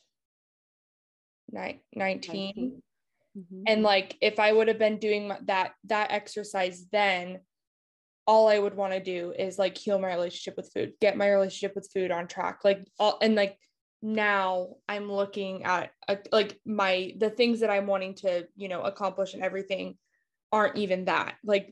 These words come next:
Speaker 1: that this was already something that was conquered. So it was just crazy to think,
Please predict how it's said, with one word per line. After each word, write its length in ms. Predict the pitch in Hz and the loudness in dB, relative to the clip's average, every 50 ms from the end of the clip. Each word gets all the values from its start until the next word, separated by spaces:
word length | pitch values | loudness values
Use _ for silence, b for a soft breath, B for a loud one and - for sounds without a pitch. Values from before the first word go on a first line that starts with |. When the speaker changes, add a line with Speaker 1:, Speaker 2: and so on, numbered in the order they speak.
| 185 170 | -4 0
Speaker 1:
that 300 | 202 196 - - 180 180 | 2 2 2 0 -2 -2
this 220 | 214 202 202 - | -2 -2 0 -2
was 120 | 214 196 202 | -6 -6 -4
already 240 | 196 190 185 185 | -2 -4 -4 -4
something 360 | 185 - 190 185 180 185 185 180 | -8 -10 -10 -10 -8 -8 -6 -6
that 120 | 175 160 | -4 -4
was 120 | 180 175 - | -4 -6 -8
conquered. 500 | - 185 170 175 175 - 98 - - - | -8 -8 -8 -8 -6 -4 -4 -4 -4 -4
So 220 | - - 208 196 | 0 4 6 8
it 60 | 214 | 8
was 140 | 214 220 214 | 8 8 6
just 200 | 226 226 226 - | 4 2 2 0
crazy 380 | - - 208 202 196 196 196 190 | 0 2 2 2 2 2 0 -2
to 80 | 196 | -2
think, 380 | 190 - 202 185 185 185 - | -2 0 -2 -2 -2 -4 -8